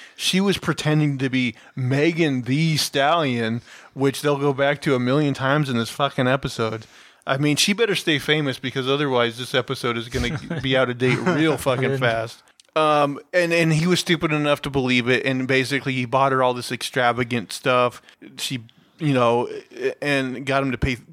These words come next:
Speaker 1: you know, a hundred and seventy-five thousand, we later find out, in, in gifts to this lady before he figured it out that it
Speaker 2: So,
Speaker 1: wasn't her.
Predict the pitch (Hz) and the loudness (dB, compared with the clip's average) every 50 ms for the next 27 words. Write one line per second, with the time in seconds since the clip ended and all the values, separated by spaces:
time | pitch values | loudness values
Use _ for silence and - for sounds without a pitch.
0 | - - - 147 131 123 120 120 117 - _ _ - - _ _ _ _ - 147 | -14 -8 -4 -2 -2 -2 -2 -4 -6 -8 _ _ -20 -20 _ _ _ _ -4 0
1 | - 175 175 180 170 151 - - 156 147 143 147 127 - 143 135 123 - - 131 | 0 2 2 2 0 0 0 0 0 0 0 0 -2 0 0 0 0 0 0 2
2 | 123 120 117 113 123 120 117 117 120 117 117 113 117 113 - - 123 120 117 117 | 2 2 0 0 -2 -4 -4 -2 -2 -2 -2 -2 -4 -4 -2 0 0 0 0 -2
3 | 113 110 113 113 117 - - - 135 135 123 117 123 113 - 135 123 120 110 123 | 0 0 0 0 0 -4 -8 -8 -6 -6 -4 -4 -6 -6 -6 -6 -6 -4 -2 -2
4 | 117 - - - 127 113 113 - - 120 113 110 110 110 110 107 107 113 117 113 | -2 -2 -4 -8 -6 -4 -4 -4 -4 -4 -4 -4 -4 -6 -8 -10 -10 -8 -4 -4
5 | 113 110 - - 123 110 117 113 110 110 107 110 110 113 113 - - 120 113 110 | -4 -4 -2 -4 -4 -2 -2 -4 -4 -4 -4 -4 -4 -4 -4 -4 -4 -4 -2 -2
6 | 110 180 180 180 180 117 113 113 113 117 107 | 0 0 0 0 -2 -4 -6 -8 -8 -10 -12